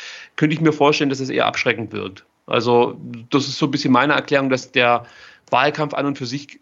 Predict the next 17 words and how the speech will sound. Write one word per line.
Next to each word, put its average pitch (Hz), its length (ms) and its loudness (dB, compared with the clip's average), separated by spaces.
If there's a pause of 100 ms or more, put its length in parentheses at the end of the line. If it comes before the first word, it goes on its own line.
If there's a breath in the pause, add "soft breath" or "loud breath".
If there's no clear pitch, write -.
relativ 139 440 -2
mau 120 260 0
war. 101 220 0
Und 120 160 -6
es - 180 -8 (300)
gab 131 280 2
ja 160 60 2
jetzt 147 220 2
auch 143 180 2
nicht 147 240 -4 (100)
diese 151 360 2 (340)
Punkte, 160 460 2
wo, 127 200 -8
wo, 127 200 -10
wo 135 80 0
man 139 160 2
jetzt, 139 200 -2